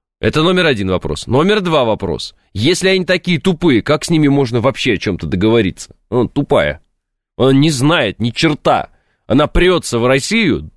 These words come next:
дубина, фотографироваться в мех-, в меховой шапке. Она в меховой шапке сфотографировалась. Где-то там на Красной площади, как говорится. Ну, это человек, который воспринимает нас как что вообще?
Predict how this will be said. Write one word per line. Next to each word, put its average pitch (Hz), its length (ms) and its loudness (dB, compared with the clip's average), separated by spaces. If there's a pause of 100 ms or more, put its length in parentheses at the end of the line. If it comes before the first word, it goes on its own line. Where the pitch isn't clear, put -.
дубина, 120 680 0 (260)
фотографироваться 156 880 0
в 110 60 0
мех-, - 260 -2
в 135 160 -2
меховой 151 380 2
шапке. - 380 0
Она 151 160 2
в 143 60 -6
меховой 170 280 0
шапке - 320 -2
сфотографировалась. 87 840 -2 (180)
Где-то 110 200 0
там 139 200 0
на 120 100 0
Красной 120 340 -2
площади, 71 460 -4
как 71 160 -6
говорится. - 400 -10 (720)
Ну, 160 260 4
это 156 280 0
человек, 185 500 0
который 165 400 0
воспринимает 156 800 0
нас 135 180 0
как 131 180 -2
что 160 300 0
вообще? - 380 -6